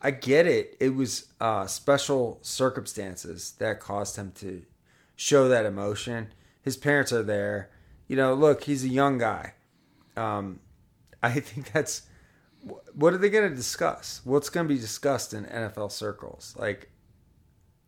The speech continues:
he's emotional. He's, I mean, I get what the, the implication from Nagy was it's gonna be discussed, like, he's weak, right? And I don't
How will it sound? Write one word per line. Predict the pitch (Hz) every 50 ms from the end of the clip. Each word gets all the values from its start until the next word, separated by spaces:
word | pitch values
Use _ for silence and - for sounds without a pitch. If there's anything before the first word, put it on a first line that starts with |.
| _ _ _ _ _
he's | 107 120 131 127 113
emotional. | 123 110 107 104 104 110 113 - - 139 139 139 143 143 139
He's, | 120 107 113 107 104 - - - - - _ _ - - _
I | - 139
mean, | 143 147 143
I | 123 117 120 131
get | 127 117 135 151 165 190 185
what | - 156 - -
the, | 139 - - - -
the | - 135 139 139
implication | 156 175 175 220 208 - - - 127 139 165 160 - 143 127
from | 107 - - 110 117 113
Nagy | 113 113 117 123 120 117 110 107
was | 107 104 101 98 92 - - - _ _ _
it's | 117 113 110 - -
gonna | - 127 123 120
be | 113 110
discussed, | 107 101 - - - 110 104 98 - -
like, | 104 98 -
he's | - 107 110 104 104 -
weak, | - 113 120 110 92 - - - - _ _ _ _ _ _ _ _
right? | 101 101 101 104 107 - - -
And | 123 120 117
I | 120 127
don't | 135 139 -